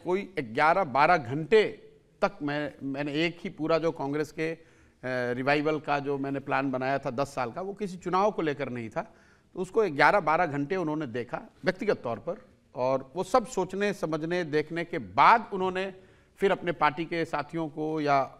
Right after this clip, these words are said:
और सारे सहयोगियों को उसमें जोड़ा, जिसके बारे में मीडिया रोज़ रिपोर्ट करती है। सोनिया गांधी ने जो प्रेजेंटेशन देखा वो तो किसी ने नहीं देखा, पूरा प्रेजेंटेशन। और वो ग्यारह घंटे उन्होंने समय लगाए थे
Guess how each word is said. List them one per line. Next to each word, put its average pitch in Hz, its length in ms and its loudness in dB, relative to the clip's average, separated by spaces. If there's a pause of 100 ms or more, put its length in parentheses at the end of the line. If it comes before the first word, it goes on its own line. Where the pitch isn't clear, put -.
(120)
और 143 160 -2
सारे 143 240 0
सहयोगियों 139 500 -2
को 143 120 -8
उसमें 131 240 -8
जोड़ा, 135 200 -2
जिसके 147 280 -10
बारे 139 220 2
में 185 100 0
मीडिया 175 260 0
रोज़ 170 180 -2
रिपोर्ट 160 280 -2
करती 113 320 -6
है। 107 120 -12 (560)
सोनिया 165 280 6
गांधी 214 340 6
ने 254 120 -2
जो 202 460 0
प्रेजेंटेशन 156 540 -4
देखा 123 200 -4
वो 180 120 -2
तो 185 80 -6
किसी 233 220 -2
ने 214 100 4
नहीं 151 200 0
देखा, 117 220 -4
पूरा 180 280 4
प्रेजेंटेशन। 117 540 -6
और 320 60 -6
वो 214 200 2
ग्यारह 151 300 4
घंटे 160 300 -2
उन्होंने 208 260 -2
समय 147 240 -4
लगाए 131 280 -2
थे 151 200 -6